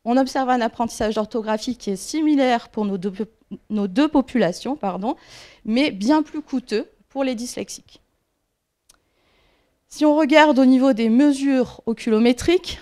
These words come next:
donc là vous avez le nombre de fixations en fonction du nombre d'expositions et la durée totale du regard en fonction du nombre d'expositions. En trait plein, les pseudomots, en pointillé, les mots connus, en bleu, les dyslexiques et en gris, les normolecteurs.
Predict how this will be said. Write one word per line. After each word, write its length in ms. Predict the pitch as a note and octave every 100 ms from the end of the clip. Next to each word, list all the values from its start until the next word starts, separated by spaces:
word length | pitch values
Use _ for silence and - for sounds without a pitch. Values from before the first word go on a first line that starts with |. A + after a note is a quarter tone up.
| -
donc 320 | G#3 G#3 -
là 140 | B3+
vous 260 | C4 A#3+ A3+
avez 400 | A#3+ A3 A#3+ A3+ - _ _ -
le 200 | G3 C4
nombre 200 | D4 D4
de 100 | C#4+
fixations 800 | C#4+ C#4 - C4 B3+ - C4 A#3+
en 80 | A#3+
fonction 380 | A#3 B3 - B3
du 120 | A#3
nombre 180 | A#3 A3+
d'expositions 880 | G#3 - A#3 G#3+ A3 - A#3 A#3 -
et 120 | A3+
la 140 | A#3 A3
durée 340 | F#3+ G#3+ A3+
totale 340 | A3 G#3+ A3 G#3+
du 100 | G3+
regard 400 | G#3 G3+ G3 G3
en 80 |
fonction 340 | G3 G#3 - A3
du 140 | G3
nombre 180 | G#3 G#3
d'expositions. 760 | G3 - G#3 F3+ F3+ - A3 - _ _ - _ _ _ C4
En 100 | D4+
trait 240 | - D#4
plein, 400 | D4+ C#4 C4+ - -
les 220 | G#3+ D4+
pseudomots, 680 | - C#4 A#3 B3+ A3 C4 -
en 140 | B3+
pointillé, 600 | B3+ B3 B3 - A#3+ A#3
les 140 | G#3 A3+
mots 160 | A3+
connus, 440 | G#3+ G#3+ G#3 A3+ F4 -
en 140 | A#3 B3
bleu, 280 | G#3+ A3+ A3
les 140 | G#3+
dyslexiques 680 | G3 G#3+ F3+ - - D4+ -
et 80 | B3
en 160 | A#3
gris, 400 | G#3 G3 A3 D#4+ -
les 140 | B3
normolecteurs. 760 | A#3+ B3 B3+ A#3 - - _